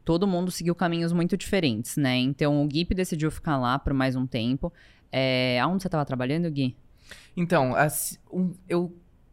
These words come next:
Speaker 2: assim que eu me formei, um pouquinho antes de eu me formar, eu comecei a trabalhar no The Late Show with Stephen Colbert, que é um talk show de, de comédia, e, enfim, vários convidados. E aí, quando eu peguei esse emprego, eu falei assim, "Cara, zero chance de eu poder largar isso aqui, né?"
Speaker 1: <laughs> Perfeito.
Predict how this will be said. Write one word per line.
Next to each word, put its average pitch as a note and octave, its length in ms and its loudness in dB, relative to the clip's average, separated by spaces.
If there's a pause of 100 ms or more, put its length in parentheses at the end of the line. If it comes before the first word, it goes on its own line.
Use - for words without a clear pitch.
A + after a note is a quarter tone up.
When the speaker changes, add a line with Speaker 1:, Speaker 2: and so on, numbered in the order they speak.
(320)
Speaker 2:
assim F3 320 -2
que C#4 80 0
eu B3+ 40 0
me G#3 100 2
formei, E3 300 0
um F3 80 2
pouquinho F#3+ 240 -2
antes A#3+ 80 2
de G#3+ 60 2
eu F#3 40 2
me F3 80 0
formar, E3 420 4
eu F3 100 0
comecei F3 300 -2
a E3+ 60 0
trabalhar E3 500 4
no F3 320 0
The E3+ 120 2
Late E3+ 260 0
Show E3 160 0
with E3+ 80 -2
Stephen E3 320 -4
Colbert, C3+ 560 0 (520)
que - 80 -2
é C3+ 40 4
um C#3 140 -2
talk D3 220 -2
show D#3+ 320 0
de, C3 460 -2
de C3 100 -12
comédia, C#3+ 480 -2
e, B2+ 100 -2
enfim, B2+ 320 -8 (120)
vários B2+ 240 -2
convidados. C#3 600 -4
E E3 80 -6
aí, E3+ 280 -6
quando A3+ 200 -4
eu F3 60 0
peguei B2+ 260 -4
esse B2+ 180 -8
emprego, E3+ 240 -12
eu F#3 40 -12
falei D#3+ 140 -16
assim, C3+ 120 -16
"Cara, A2 360 -8
zero B2 200 -4
chance B2+ 260 -10
de - 80 -10
eu C#3 40 -6
poder C#3+ 420 -10
largar C#3 320 -4
isso - 160 -10
aqui, G3+ 220 -6
né?" A2 300 -6
Speaker 1:
<laughs> - 60 -20
Perfeito. C3 640 0